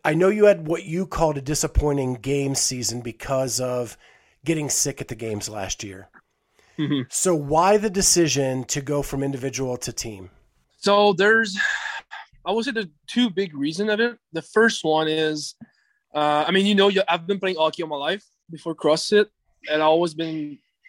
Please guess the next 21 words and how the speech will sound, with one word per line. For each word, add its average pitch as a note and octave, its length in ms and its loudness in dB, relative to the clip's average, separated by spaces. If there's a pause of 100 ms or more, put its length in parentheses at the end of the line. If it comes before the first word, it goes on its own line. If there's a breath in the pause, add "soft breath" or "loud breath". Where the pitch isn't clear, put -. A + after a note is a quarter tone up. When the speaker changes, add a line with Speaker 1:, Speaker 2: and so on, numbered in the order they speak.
(140)
Speaker 2:
a D3 60 -10
guy D#3 260 6
who D3 160 4
loved D3 240 2
doing C#3+ 220 -2 (140)
team E3+ 180 -2
sports. A3+ 560 2 (520)
So C#3+ 920 2
when D#3 160 -2
I D3+ 220 -2
heard D#3 540 0
I D3 80 -8
was D3 260 -6
maybe D#3 380 -4
able D3+ 220 -4
to, D3+ 420 -6
um, C#3 460 0
to - 60 -14
go D3+ 120 2
with C3+ 180 2
Rich D#3+ 560 2